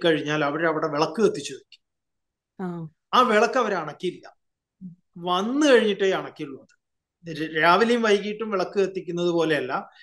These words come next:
Speaker 1: മലയ്ക്കൊരാള് കെട്ട്, ഏ, ഇറങ്ങി അവിടെ നാളികേരം ഉടച്ച് ഇറങ്ങിക്കഴിഞ്ഞാൽ അവിടെ അണയാതെ ഒരു വിളക്കുണ്ട്.
Speaker 2: എന്തിനാ?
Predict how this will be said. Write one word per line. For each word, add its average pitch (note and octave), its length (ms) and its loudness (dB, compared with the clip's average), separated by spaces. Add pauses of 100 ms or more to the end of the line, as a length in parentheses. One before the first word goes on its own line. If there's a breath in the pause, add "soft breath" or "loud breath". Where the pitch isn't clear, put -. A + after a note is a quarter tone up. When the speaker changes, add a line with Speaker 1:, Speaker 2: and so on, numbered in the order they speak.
(160 soft breath)
Speaker 1:
മലയ്ക്കൊരാള് G3+ 680 4
കെട്ട്, F#3 260 -4 (340)
ഏ, E3+ 40 -8 (260)
ഇറങ്ങി D#3+ 440 -4
അവിടെ D#3 380 -2 (280)
നാളികേരം D#3+ 480 2
ഉടച്ച് D3+ 320 -2 (440 loud breath)
ഇറങ്ങിക്കഴിഞ്ഞാൽ D3+ 840 -2 (320 loud breath)
അവിടെ D#3 380 2
അണയാതെ F3+ 560 4
ഒരു D#3+ 80 -2
വിളക്കുണ്ട്. C#3+ 480 -10 (800)
Speaker 2:
എന്തിനാ? B3 440 -2